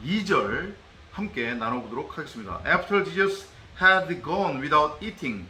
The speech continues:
for forty days and nights, he was very hungry. 어, 예수께서 광야로 가셔서, 어, 사십 일 주야를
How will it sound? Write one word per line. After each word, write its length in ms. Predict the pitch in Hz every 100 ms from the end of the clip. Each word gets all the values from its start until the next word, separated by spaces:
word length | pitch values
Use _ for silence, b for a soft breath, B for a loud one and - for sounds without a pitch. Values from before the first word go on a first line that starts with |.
| B B B -
for 200 | 170 165
forty 320 | - 254 247
days 340 | 190 180 180 175
and 140 | 156
nights, 480 | 151 135 92 - - - -
he 140 | 214
was 320 | 143 127 - -
very 400 | 117 117 135 151 - - -
hungry. 480 | - 214 180 117 90 87 - - - - - - - - - - -
어, 460 | 55 60 58 - 92
예수께서 840 | 180 202 240 208 220 214 175 143 147
광야로 400 | 180 220 214 185
가셔서, 720 | 170 180 185 214 214 120 90 - - - - - - - -
어, 520 | 107 117 123 - - -
사십 420 | - 247 254 240
일 160 | 254 202
주야를 880 | 170 190 180 170 185 226 247 240